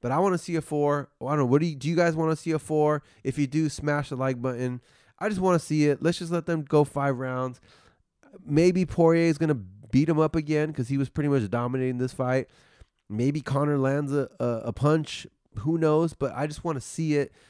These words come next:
so it's solidified. It, we got closure. It's done. We know who the winner is. And hey, that's gonna be a super fight again too. I think people will, will wanna watch that.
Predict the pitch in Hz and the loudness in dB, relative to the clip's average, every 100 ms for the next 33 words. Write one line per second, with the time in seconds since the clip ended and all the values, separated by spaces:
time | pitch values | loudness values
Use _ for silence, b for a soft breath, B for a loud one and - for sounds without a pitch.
0 | b - 127 120 - 120 151 151 - 139 | b 0 0 0 -4 0 2 2 -2 -4
1 | 143 139 - 113 110 113 101 101 - 151 | -4 -4 -6 -6 -2 0 -2 -6 2 6
2 | 165 135 151 147 143 b b - 104 - | 6 2 -4 -4 -6 b b -6 -6 -2
3 | 117 139 147 143 139 107 110 131 139 135 | 2 2 2 -2 -8 -4 0 2 2 2
4 | 143 139 139 135 135 135 135 131 - b | 2 4 2 2 2 2 0 -2 -12 b
5 | b b 120 110 165 120 139 - 151 123 | b b -8 -4 -2 -2 -4 -6 -8 -6
6 | 117 101 123 113 - 110 101 110 98 156 | -4 -4 -6 -8 -8 -8 -6 -6 -6 -8
7 | 120 104 113 101 117 104 104 101 101 95 | -8 -6 -10 -10 -8 -4 -4 -4 -4 -2
8 | 101 104 98 110 - 101 | -2 -4 -6 -8 -8 -10